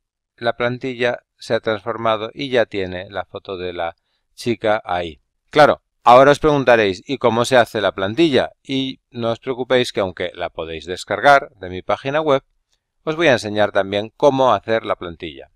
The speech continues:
Así que ya hemos visto cómo recortar la imagen, cómo emplazarla dentro de la plantilla. Veamos ahora cómo se hace la plantilla.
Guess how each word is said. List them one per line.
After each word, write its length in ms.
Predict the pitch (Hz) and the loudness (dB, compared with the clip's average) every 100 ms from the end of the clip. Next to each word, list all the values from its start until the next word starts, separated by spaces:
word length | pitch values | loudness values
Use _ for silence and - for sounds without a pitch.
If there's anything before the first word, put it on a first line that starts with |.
| _ | _
Así 240 | 110 - 120 | -6 -6 -6
que 260 | 104 92 _ | -4 -4 _
ya 260 | 110 117 113 | 0 4 4
hemos 220 | 117 107 | 4 -4
visto 400 | 120 - 95 85 _ _ _ | -6 -8 -8 -10 _ _ _
cómo 320 | 127 104 101 | 2 4 2
recortar 640 | 110 101 107 123 127 117 | 0 -2 0 4 4 4
la 160 | 107 104 | -2 -4
imagen, 580 | 120 147 - 156 165 _ _ _ | 0 0 0 -6 -8 _ _ _
cómo 400 | - 135 120 98 | -2 0 0 -2
emplazarla 800 | 107 98 98 92 127 123 101 90 | -4 -4 0 0 2 2 2 -2
dentro 300 | 98 107 120 | -4 -6 -2
de 60 | |
la 100 | 127 | -2
plantilla. 580 | - 143 147 165 160 170 _ _ - | -2 -4 -6 -8 -8 -8 _ _ 0
Veamos 380 | 156 196 123 98 | 4 4 2 0
ahora 260 | 90 110 | 0 0
cómo 280 | - 101 87 | -2 -4 -4
se 100 | 87 | -6
hace 180 | 78 78 | -10 -10
la 120 | 73 | -12
plantilla. 500 | 76 76 80 76 | -14 -16 -12 -10